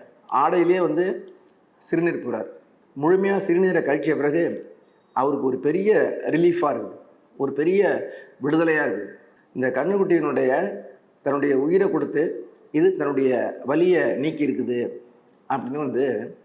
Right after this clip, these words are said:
அ-, அவருடைய அந்த கண்ணுக்குட்டியினுடைய உயிரினுடைய ஒளியை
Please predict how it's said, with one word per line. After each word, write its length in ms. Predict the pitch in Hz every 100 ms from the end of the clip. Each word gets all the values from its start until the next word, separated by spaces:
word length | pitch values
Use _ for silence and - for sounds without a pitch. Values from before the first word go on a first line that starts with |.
| -
அ-, 220 | 127 123 -
அவருடைய 500 | 135 131 123 120 117
அந்த 200 | 127 113
கண்ணுக்குட்டியினுடைய 920 | 135 170 180 175 151 139 123 123 208 - - - _ _ _
உயிரினுடைய 840 | 160 208 214 185 143 127 135 156 -
ஒளியை 520 | 156 180 208 170 175